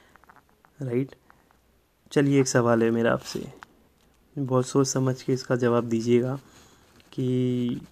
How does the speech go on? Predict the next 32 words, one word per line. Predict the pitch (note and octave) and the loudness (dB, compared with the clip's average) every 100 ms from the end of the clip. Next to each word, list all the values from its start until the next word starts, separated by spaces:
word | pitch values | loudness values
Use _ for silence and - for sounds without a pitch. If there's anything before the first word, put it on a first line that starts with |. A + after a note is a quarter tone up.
| _ _ C#3+ | _ _ -10
जब | C3 C3 C3+ | -4 -2 -2
भी, | D3 | -2
भी | D3+ | -2
कोई | D3 D3 | -4 -6
सेमिनार | - A#2+ B2+ C3 B2 | -4 -2 2 4 2
होता | G#2+ A#2 | 0 -4
है, | A2+ | -4
जब | A2+ A#2 | -4 -2
भी, | B2+ | -2
भी | B2+ C3 | -2 -2
कोई | C3+ B2+ | 0 0
बड़ा | B2 B2 B2+ | 2 2 2
इवेंट | B2+ B2 B2 A#2 | 0 2 2 2
होता | A2 A2+ | -4 -6
है, | A2+ - - - - | -8 -10 -20 -20 -4
तो | C#3 | -2
आपने | C3 D3 | -2 -2
देखा | C3+ C3+ D3+ | -2 -2 -2
होगा | C#3+ C#3+ | -2 -4
सक्सेसफुल | C3+ C3 C#3 C3 - C#3+ | -4 -6 -4 -6 -4 -4
लोग | C3 C#3 C3+ | 2 0 0
प्रेफर | C3 B2+ C#3 | -6 -2 -2
करते | C3 B2+ C3 | -2 -4 -2
हैं | C3+ C#3 | -2 -2
आगे | B2 A#2 B2 | -4 -2 -2
की | B2 | -2
सीट्स, | A2 A2 G#2+ - - _ _ _ - - - C3+ | -4 -6 -8 -10 -10 _ _ _ -20 -20 -12 -4
भले | B2 C3+ | 0 2
ही | F3 | 4
आगे | D#3 C#3+ D3 | 4 0 -4
की | C#3+ | -6
सीट | - D#3 C#3+ | -4 -6 -6